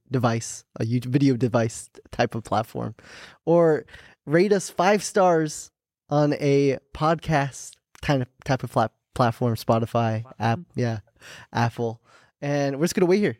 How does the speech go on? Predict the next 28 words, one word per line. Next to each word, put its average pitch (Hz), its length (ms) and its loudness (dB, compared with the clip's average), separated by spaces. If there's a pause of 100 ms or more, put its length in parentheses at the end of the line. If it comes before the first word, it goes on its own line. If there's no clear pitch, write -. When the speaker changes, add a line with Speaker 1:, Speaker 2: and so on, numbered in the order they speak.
Speaker 1:
till 160 100 -2
you 143 80 0
do 156 100 -4
it. 156 140 -6 (220)
Speaker 2:
All 139 80 -4
right. 226 160 -6 (480)
Speaker 1:
I'm 139 100 -6
gonna 185 140 0
wait. 185 160 0
Speaker 2:
So. 117 600 -2
Speaker 1:
Nope. 170 220 4 (1120)
Just - 240 -12
no 170 120 4
noise. 180 440 0 (160)
Just, - 320 -12 (880)
we're 135 80 -16
just - 80 -12
gonna 151 140 0
wait 160 320 0 (360)
until 147 200 -10
they 127 120 -6
did 113 180 -14
it - 60 -20
and 127 120 -20
do 117 120 -14
it. - 140 -16 (1160)
Um, 202 580 0 (1800)
Speaker 2:
Right. - 640 -20